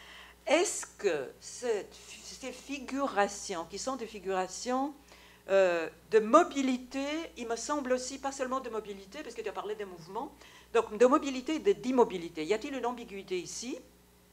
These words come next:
Euh, y a-t-il une circulation entre mobilité et immobilité, numéro un ? Numéro deux, deux, est-ce que ces figurations sont vraiment aussi subversives ? Euh, parce que, euh, tu as souligné, par exemple, c'est-à-dire, parce que, euh, c'est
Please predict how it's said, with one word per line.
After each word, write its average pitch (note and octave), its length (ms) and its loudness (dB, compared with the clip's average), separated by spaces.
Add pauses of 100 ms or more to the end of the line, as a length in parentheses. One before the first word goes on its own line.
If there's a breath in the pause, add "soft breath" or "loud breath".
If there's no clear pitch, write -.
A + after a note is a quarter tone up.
(420)
Euh, G3 160 6
y F#3 160 2
a-t-il B3 460 -2
une G#3+ 80 -4
circulation A#3+ 580 -4
entre G3+ 140 -12
mobilité G3 440 -8
et G3 40 -4
immobilité, D#3+ 560 -14
numéro F3 360 -6
un ? C#4 200 0 (420 loud breath)
Numéro C4 400 6
deux, B3+ 180 -2 (500)
deux, C#4+ 360 0
est-ce C4 320 0
que D#4+ 340 -2
ces D4 200 -6
figurations A#3+ 560 -2
sont - 100 -6
vraiment G#3+ 300 -4
aussi A3+ 160 -10
subversives ? D3 680 -14 (500 loud breath)
Euh, F3+ 160 4
parce - 320 -2
que, D4+ 100 -2
euh, G#3 680 2
tu A3 120 2
as G3 60 4
souligné, A#3+ 440 -4
par B3 180 -10
exemple, G3 600 -6
c'est-à-dire, G#3+ 460 -8
parce F#3 140 -18
que, - 240 -18
euh, A#2 120 -16 (180)
c'est F#3+ 200 -10